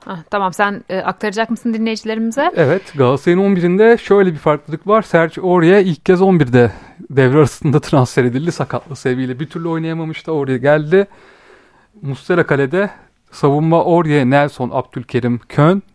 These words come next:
Speaker 2: Orta sahada Torreira, Kerem Demirbay. Önlerinde Barış Alper, Mertens, Kerem. İleride de Mauro Icardi. Galatasaray ideal on biri gibi artık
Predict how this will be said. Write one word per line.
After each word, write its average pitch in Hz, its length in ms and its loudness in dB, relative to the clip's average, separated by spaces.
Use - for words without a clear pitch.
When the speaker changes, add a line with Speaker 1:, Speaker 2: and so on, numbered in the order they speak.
Speaker 2:
Orta 147 320 -2
sahada 156 800 -2
Torreira, 143 480 2
Kerem 123 380 0
Demirbay. 160 480 -2
Önlerinde 139 560 0
Barış 117 240 0
Alper, 135 340 0
Mertens, 156 500 -4
Kerem. 175 380 0
İleride 123 440 0
de 165 200 4
Mauro 135 340 0
Icardi. 151 520 -2
Galatasaray 160 600 -2
ideal 180 300 2
on 196 200 2
biri 180 180 -2
gibi 175 180 2
artık - 560 -2